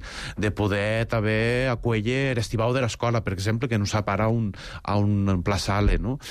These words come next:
Eh, pensi que, que seria una sala que podria dar joc en aquest sens, més o menys polivalenta, en tot manté aquesta funció d'auditori.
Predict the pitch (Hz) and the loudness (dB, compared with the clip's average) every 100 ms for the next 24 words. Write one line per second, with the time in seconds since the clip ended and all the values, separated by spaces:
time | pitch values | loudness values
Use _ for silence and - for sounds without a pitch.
0 | - - 107 101 104 92 - 107 113 110 | -14 -4 -2 0 -2 -2 -4 -2 0 2
1 | 104 - - - - 107 110 101 113 117 | 0 -2 -14 -16 -4 0 2 2 2 2
2 | 107 107 101 113 120 104 104 - _ _ | 2 0 0 0 2 0 -2 -6 _ _
3 | 107 98 101 107 104 101 92 113 110 90 | 0 2 2 2 2 2 2 0 0 -2
4 | 85 85 - 127 147 - 85 95 95 95 | -2 -2 -2 -2 -4 -6 -2 0 2 0
5 | 92 - 95 87 87 117 139 131 113 95 | -2 0 2 2 2 2 0 -2 -2 -2
6 | 95 90 85 98 95 87 - - - 98 | -2 -2 0 2 2 -2 -10 -8 -2 0
7 | 95 101 - 92 101 95 95 98 101 127 | 0 0 0 0 2 2 4 2 2 2
8 | 123 | 2